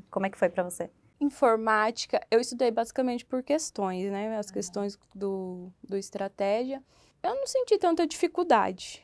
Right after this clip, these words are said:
Speaker 2: Minha maior dificuldade mesmo é português. Mas, que nem você falou, todas <laughs> são importantes, né? Você tem que se garantir pelo menos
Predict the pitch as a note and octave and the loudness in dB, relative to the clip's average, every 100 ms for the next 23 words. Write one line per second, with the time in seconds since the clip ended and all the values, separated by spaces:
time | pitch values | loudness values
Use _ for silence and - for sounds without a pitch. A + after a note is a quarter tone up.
0 | _ A3+ G#3+ G3+ G3+ G#3 G3+ G#3 - - | _ -8 -4 -2 -2 0 0 0 -6 -6
1 | A#3+ G#3+ G#3 A3 G#3+ A3 A3+ A3+ C#4+ C#4+ | 0 2 2 -2 -4 -4 -4 -4 -2 0
2 | G#3+ G3 G#3+ G#3 A3 - - A#3+ G#3+ A#3+ | 0 0 0 0 0 -4 -4 0 0 0
3 | B3+ B3 B3+ B3+ G3+ F#3 - - B3+ C#4+ | -2 0 2 4 2 0 0 10 12 12
4 | E4+ D4+ C#4 B3+ C4+ A#3 B3 A#3+ G#3+ G3+ | 8 10 8 10 10 10 10 10 10 8
5 | A#3+ A#3+ C4 - - _ G#3+ A3 A3 A3+ | 2 4 4 -2 -20 _ 0 2 4 2
6 | A3+ B3+ B3+ A3 A#3+ A#3+ C4 - C#4 C#4 | 2 0 0 10 12 12 8 2 2 4
7 | C#4+ D#4+ - C4+ C#4+ C#4 C4+ D4+ G4 G#4 | 2 4 8 10 10 8 6 6 6 4
8 | G#4 G4+ | 2 -4